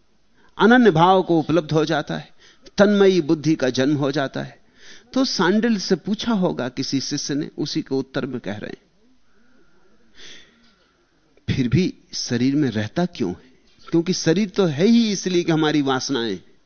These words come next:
शरीर तो है ही इसलिए कि हमारा अहंकार है। बुद्ध को ज्ञान हुआ,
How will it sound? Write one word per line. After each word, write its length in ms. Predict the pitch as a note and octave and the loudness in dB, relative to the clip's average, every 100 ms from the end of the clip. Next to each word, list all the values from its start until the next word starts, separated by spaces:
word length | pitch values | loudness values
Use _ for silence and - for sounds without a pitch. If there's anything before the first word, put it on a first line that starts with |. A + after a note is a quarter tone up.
| _ - - - | _ -20 -18 -10
शरीर 380 | - - G#3+ B3+ | 0 4 6 4
तो 140 | G#3 | 4
है 180 | F3 G3 | 6 8
ही 140 | B3 B3 | 8 6
इसलिए 380 | G#3+ - A3 | 2 0 0
कि 100 | G#3 | 2
हमारा 300 | E3+ F3 E3+ | 2 2 0
अहंकार 580 | - C3 C3+ A2+ B2 G2 | 0 -2 0 0 -2 -2
है। 180 | G#2+ - _ _ _ _ _ _ _ _ - - - - - - - | -6 -20 _ _ _ _ _ _ _ _ -20 -20 -20 -20 -20 -20 -4
बुद्ध 260 | D3+ G3 F#3+ | 0 4 4
को 160 | E3+ D3 | 4 2
ज्ञान 300 | C3 B2+ A#2+ | 2 2 0
हुआ, 280 | A2+ A#2 | -2 -4